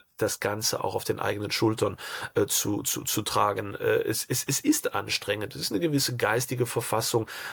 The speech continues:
die man sich geben muss. Es ist auch eine gewisse Auseinandersetzung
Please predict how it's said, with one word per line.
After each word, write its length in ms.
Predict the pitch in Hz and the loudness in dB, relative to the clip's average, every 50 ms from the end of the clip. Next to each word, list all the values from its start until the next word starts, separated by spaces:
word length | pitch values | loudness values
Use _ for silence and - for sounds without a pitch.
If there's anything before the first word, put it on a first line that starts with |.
| - - - | -12 -6 -2
die 80 | - 117 | 0 2
man 160 | 120 120 113 | 2 2 2
sich 220 | 113 120 - - | 2 -2 -4 -2
geben 280 | - 117 113 117 117 117 | 0 2 2 2 2 0
muss. 300 | 113 113 113 113 110 - | 0 2 2 2 2 0
Es 140 | - - - | -2 -2 0
ist 180 | - 147 - | 0 0 2
auch 120 | - - 135 | 2 2 2
eine 120 | 135 131 | 2 2
gewisse 340 | 123 127 120 131 131 - - | 2 2 2 2 2 2 2
Auseinandersetzung 1080 | - 123 135 143 135 165 226 311 320 - 120 107 110 107 104 104 - - - 95 95 | 2 2 2 2 2 2 2 4 4 2 4 4 2 0 0 0 0 0 0 -2 -2